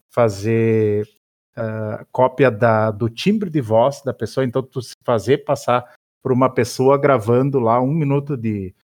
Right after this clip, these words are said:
de áudio que tu, que tu conseguisse da, daquela pessoa, tu consegue falar com a voz dela. Ah, outra coisa que,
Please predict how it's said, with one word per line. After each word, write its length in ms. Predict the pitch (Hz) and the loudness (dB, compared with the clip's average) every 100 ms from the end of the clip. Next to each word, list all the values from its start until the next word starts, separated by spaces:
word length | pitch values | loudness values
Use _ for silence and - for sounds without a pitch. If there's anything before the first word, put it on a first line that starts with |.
| _ - | _ -8
de 160 | 107 | -4
áudio 380 | 98 120 139 117 | 0 0 0 -6
que 80 | - | -8
tu, 300 | 107 98 95 - _ _ _ _ | -10 -10 -12 -16 _ _ _ _
que 100 | - | -12
tu 180 | 110 - | -10 -12
conseguisse 800 | - 113 107 - 104 113 113 127 | -10 -10 -10 -12 -6 -4 -4 -8
da, 420 | 104 104 98 98 | -4 -4 -4 -10
daquela 380 | 113 110 - 117 | -6 -4 0 0
pessoa, 420 | 117 117 - 127 | 0 -6 0 0
tu 80 | 139 | 2
consegue 720 | 143 131 - 123 123 123 131 - _ _ _ - | -2 -4 0 2 2 0 -4 -6 _ _ _ -4
falar 600 | - 113 113 135 151 - _ | 2 4 4 2 -2 -12 _
com 360 | - 135 135 131 | -4 -2 0 2
a 100 | 127 | 0
voz 360 | 104 120 123 | 0 -2 0
dela. 420 | 117 113 107 92 - _ _ _ _ _ | 0 0 -2 -6 -16 _ _ _ _ _
Ah, 500 | 107 107 107 110 110 - | -10 -6 -4 -4 -6 -6
outra 320 | 123 123 117 | -6 -4 -4
coisa 540 | 117 123 127 123 123 | -4 0 0 0 -4
que, 720 | 123 - 120 117 113 110 - | -8 -8 -4 -4 -4 -6 -10